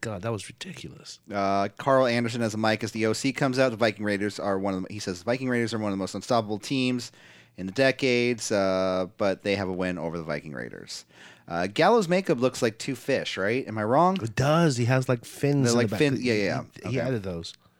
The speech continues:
Speaker 2: Uh, the Viking Raiders are focusing on Carl Anderson. Stereo dives to the O C. Eric cleans house. Uh, he, I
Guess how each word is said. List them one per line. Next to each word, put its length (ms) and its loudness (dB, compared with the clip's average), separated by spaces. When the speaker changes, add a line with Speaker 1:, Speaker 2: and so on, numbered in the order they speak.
Speaker 2:
Uh, 200 0
the 100 -2
Viking 280 2
Raiders 340 0
are 120 2
focusing 360 -2
on 80 -4
Carl 280 0
Anderson. 480 0
Stereo 480 4
dives 320 6
to 80 -10
the 80 -2
O 120 0
C. 380 -4
Eric 280 0
cleans 340 -6
house. 500 2
Uh, 320 -2
he, 520 -6
I 60 -20